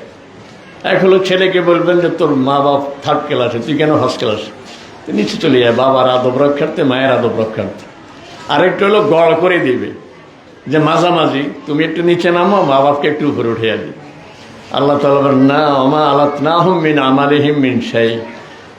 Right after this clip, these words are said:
কারোটা আমি কমাবো না। ছেলে যে উচ্চ পর্যায়ে,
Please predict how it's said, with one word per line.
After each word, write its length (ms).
কারোটা 320
আমি 140
কমাবো 520
না। 420
ছেলে 340
যে 100
উচ্চ 260
পর্যায়ে, 640